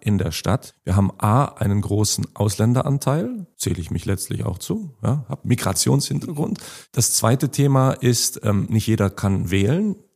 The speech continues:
Da sagt natürlich die Stadt, „Okay, du kannst dich ja einbürgern lassen.“ Habe ich auch gemacht. Alles wunderbar.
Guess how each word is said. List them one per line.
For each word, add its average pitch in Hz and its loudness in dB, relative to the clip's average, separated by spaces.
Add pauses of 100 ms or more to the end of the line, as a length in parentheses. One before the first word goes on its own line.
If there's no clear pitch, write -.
Da 101 0
sagt 101 0
natürlich 98 -2
die 95 -6
Stadt, - -4
„Okay, 175 -2
du 98 -4
kannst 98 -2
dich 95 -2
ja 98 0
einbürgern 104 2
lassen.“ - -6
Habe 104 0
ich 98 0
auch 98 -2
gemacht. - -6
Alles 120 0
wunderbar. 113 0